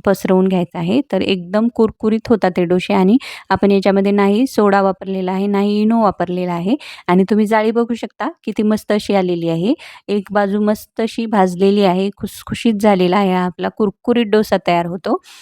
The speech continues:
दुसऱ्या बाजूने पलटवून भाजायची सुद्धा याला गरज पडत नाही. एकदम कुरकुरीत हा डोसा तयार होतो. रंग बघू शकता तुम्ही किती मस्त असा आलेला आहे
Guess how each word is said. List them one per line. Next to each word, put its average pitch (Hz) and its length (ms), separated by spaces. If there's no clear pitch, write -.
दुसऱ्या 220 300
बाजूने 208 380
पलटवून 202 500
भाजायची 190 440
सुद्धा 185 300
याला 208 300
गरज 180 300
पडत 170 220
नाही. 180 240
एकदम 196 400
कुरकुरीत 214 640
हा 202 120
डोसा 196 320
तयार 180 240
होतो. 190 360
रंग 202 280
बघू 220 280
शकता 190 320
तुम्ही 185 300
किती - 180
मस्त 196 400
असा 185 240
आलेला 175 340
आहे 165 220